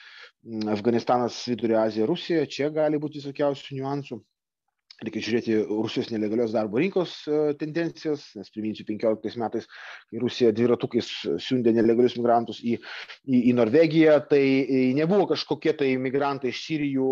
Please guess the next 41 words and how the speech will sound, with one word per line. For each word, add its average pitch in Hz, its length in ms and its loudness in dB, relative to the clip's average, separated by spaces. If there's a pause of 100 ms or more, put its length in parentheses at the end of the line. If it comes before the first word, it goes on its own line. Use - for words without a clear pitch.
(140)
Afganistanų 123 680 -6 (180)
ar 120 140 -2
dar 127 160 -4
kažko, 208 280 -10
tai 208 160 -4
buvo 180 360 0
nelegalai, 147 520 -4
kurie 165 280 -6
tiesiog 160 320 -12
dirbo 156 340 0 (260)
juodojoje 143 460 0
Rusijos 135 260 -10
rinkai, 156 240 -4
po 190 120 -12
to 185 120 -2
jie 175 80 2
buvo 160 240 0
tiesiog 135 320 -20
iš - 120 -8
ten 131 160 -4 (380)
pakelti 170 480 2
ir 202 120 2 (120)
juos, 175 220 0 (360)
e, 170 320 4 (220)
mobilizuoti 170 600 2
link 160 140 0
šiaurės, 113 420 0
ar 117 100 -6
ne? 214 80 0 (480)
Tai 123 100 -8
tie 143 100 -2
dalykai 139 260 0
gali 143 260 4
irgi, 127 240 0
e, - 480 -10 (400)
kartotis, 160 500 -2
tai 127 120 -10
tą 120 120 -2
irgi 127 300 -4
reikia 113 200 -4
stebėt. 139 380 -4